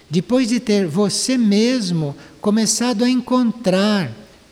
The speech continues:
aqueles impulsos, aquela realidade dentro de você. Este ensinamento esotérico não é visível para todos, isto não chega a todos. Não chega a todos porque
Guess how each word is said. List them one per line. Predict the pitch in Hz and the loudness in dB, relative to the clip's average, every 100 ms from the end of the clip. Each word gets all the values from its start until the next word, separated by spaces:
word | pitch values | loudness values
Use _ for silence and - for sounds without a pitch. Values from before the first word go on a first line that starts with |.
| _ | _
aqueles | - 147 196 196 170 | -10 -4 0 2 2
impulsos, | 175 165 - 202 233 202 - 151 | 0 -2 -2 -2 0 -2 -6 -6
aquela | 151 - 208 | -6 -2 -2
realidade | 175 190 175 156 120 151 190 180 202 202 - - | 0 0 0 -2 -2 0 0 0 -2 -4 -10 -8
dentro | 117 190 214 196 | 0 4 4 2
de | 185 | 2
você. | 180 196 - - 139 98 - - - - - _ _ - - - | 4 2 2 2 2 0 -4 -16 -20 -20 -20 _ _ -20 -20 -2
Este | 226 269 - | 2 2 2
ensinamento | 262 - 240 214 190 175 170 156 | 0 2 2 2 2 2 0 0
esotérico | 156 139 143 135 - 208 220 180 147 - 113 104 - - - - - - _ _ - | 0 0 -2 -4 -4 0 0 0 -2 -6 -10 -10 -12 -20 -20 -20 -20 -20 _ _ -6
não | 165 185 190 | -2 0 2
é | 220 220 202 | 2 2 0
visível | 156 180 151 156 185 170 | 0 0 0 0 0 0
para | 165 160 151 | 0 -2 -2
todos, | 147 143 127 117 117 | -4 -4 -4 -4 -6
isto | 175 - 208 | -6 -2 0
não | 202 185 | 2 0
chega | - 208 220 202 143 110 143 | -2 0 0 0 -2 -4 -6
a | 139 | -8
todos. | - 151 147 120 107 104 - - - - - - - - - | -4 0 2 2 -2 -6 -8 -14 -18 -20 -20 -20 -20 -10 -2
Não | 196 | 0
chega | - 233 214 | 2 0 0
a | 214 | -4
todos | - 247 254 202 - | -4 -4 -2 -4 -6
porque | - 170 - 185 170 156 | -8 -8 -2 0 2 2